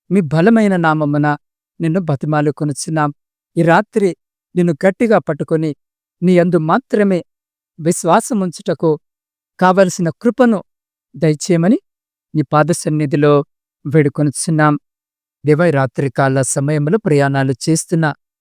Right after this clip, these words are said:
ప్రతి బిడ్డ ప్రయాణమును మీరు జ్ఞాపకము చేసుకోమని వేడుకొనుచున్నాం.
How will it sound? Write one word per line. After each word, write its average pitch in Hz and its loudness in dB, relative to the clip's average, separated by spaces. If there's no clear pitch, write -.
ప్రతి 190 2
బిడ్డ 160 2
ప్రయాణమును 156 0
మీరు 190 2
జ్ఞాపకము 147 -2
చేసుకోమని 139 -4
వేడుకొనుచున్నాం. 135 -2